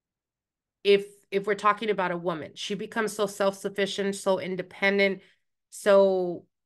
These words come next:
proactive about what she wants and her goals and her aspirations, and she's making it happen. But the thing about it is that there is a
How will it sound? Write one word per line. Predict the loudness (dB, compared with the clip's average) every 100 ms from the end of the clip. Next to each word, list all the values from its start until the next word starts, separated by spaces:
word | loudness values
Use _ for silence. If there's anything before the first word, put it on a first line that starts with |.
| _ _ _ _ _ -2
proactive | 0 2 0 -2 -6 -6 -10
about | -8 -8 -2
what | -4 -4
she | -6
wants | -8 -2 0 2 0
and | -4
her | -6 -6
goals | 0 0 0
and | -4
her | -4
aspirations, | -6 -8 -8 -4 -2 -2 -4 -6 -6
and | -8
she's | -10 -12 -4
making | -4 -2 -4
it | -4
happen. | -2 -2 -2 -4 -6 -12 -20 -20 _ _ _
But | -2 4 4 4
the | -2
thing | 0 0 0
about | 0 2 4 4
it | 2
is | -2 -4
that | -2 -4 -2
there | -4 -4
is | -6 -10 -10
a | -10 -10